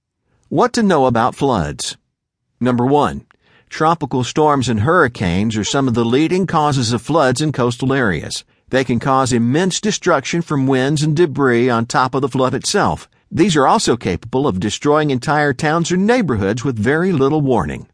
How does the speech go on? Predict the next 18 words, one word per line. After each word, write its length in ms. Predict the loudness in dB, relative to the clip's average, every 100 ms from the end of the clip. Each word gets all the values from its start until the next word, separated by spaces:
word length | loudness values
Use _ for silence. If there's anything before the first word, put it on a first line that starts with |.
| _ -4
Number 180 | -2 -2
two, 400 | 0 0 0 -6 _ _ _ -4
in 140 | -2
the 80 | -2
spring, 380 | 0 0 0 0
snow 280 | 0 2 2
and 100 | 2
ice 280 | 0 -2
tend 200 | -2 -2 0
to 60 |
melt 200 | 0 0
more 220 | 0 -2
quickly, 460 | -2 -4 -4 -4 -2
which 220 | -2 -4
can 160 | -4 -2
cause 300 | 0 0 -2
flash 320 | -2 -2 -2
flooding. 420 | -2 0 -2 -6